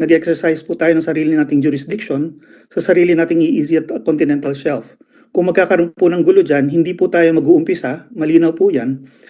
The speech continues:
At ang record ay, ah, very clear, no? Na lagi ang potentially, um, ang potential spark ng incident, lagi nanggagaling sa kabila.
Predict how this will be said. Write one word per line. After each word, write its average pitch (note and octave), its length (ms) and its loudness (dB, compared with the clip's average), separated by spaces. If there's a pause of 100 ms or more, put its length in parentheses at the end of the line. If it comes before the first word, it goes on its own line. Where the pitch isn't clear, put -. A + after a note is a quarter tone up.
(220)
At D#3 160 -4
ang D#3 420 4
record E3 400 2
ay, C#3+ 320 0
ah, C#3 160 -6
very C#3 320 -2
clear, F#3+ 240 2
no? C#3 240 -4 (380)
Na D3+ 80 2
lagi E3 480 2
ang D3+ 160 0
potentially, E3+ 880 2
um, C3+ 640 -2
ang C3+ 160 -6
potential G3 400 4
spark C#3+ 480 -4
ng C#3+ 160 -2
incident, C#3 640 0
lagi D#3+ 400 0
nanggagaling D3+ 640 2
sa - 160 -12
kabila. B2 320 -4